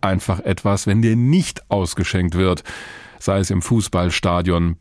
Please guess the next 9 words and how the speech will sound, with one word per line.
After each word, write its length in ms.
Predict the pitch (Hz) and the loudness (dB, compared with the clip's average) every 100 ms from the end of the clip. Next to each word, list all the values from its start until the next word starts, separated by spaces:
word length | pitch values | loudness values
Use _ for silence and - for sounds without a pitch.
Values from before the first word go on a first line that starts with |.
| - | -2
beim 200 | 98 101 | 0 2
Sommerfest 720 | 95 92 92 - 92 - - | 2 2 0 0 -2 -2 -2
oder 200 | 120 135 | 0 2
beim 240 | 104 101 - | 2 0 0
Abendessen 680 | 92 90 90 - 87 - 87 | 0 2 0 -2 -4 0 0
mit 120 | 87 | -2
Freundinnen 580 | - 78 78 78 80 85 | -4 -4 -2 -2 -2 0
und 180 | 143 | -2
Freunden. 460 | - 65 64 60 | -2 -4 -4 -6